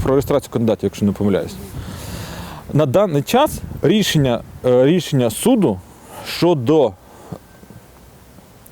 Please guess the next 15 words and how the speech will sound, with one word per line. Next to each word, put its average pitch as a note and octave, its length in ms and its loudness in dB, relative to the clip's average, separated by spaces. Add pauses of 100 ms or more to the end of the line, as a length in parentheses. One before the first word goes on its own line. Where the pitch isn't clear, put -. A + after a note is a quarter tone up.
(180)
законності, B2 1040 0 (120)
е, G#2+ 220 0 (840)
Черкаської E3 520 0
обласної D3+ 280 2
ради, A#2 140 2
то, C3+ 180 -2
ну, C3+ 340 0
як G#2 280 0
законності, G2+ 440 -4 (240)
законності, C3 640 -2 (320)
е, G#2+ 260 2
складу D3 400 2
Черкаської - 500 -2
обласної A2 380 0
ради, F#2+ 220 -2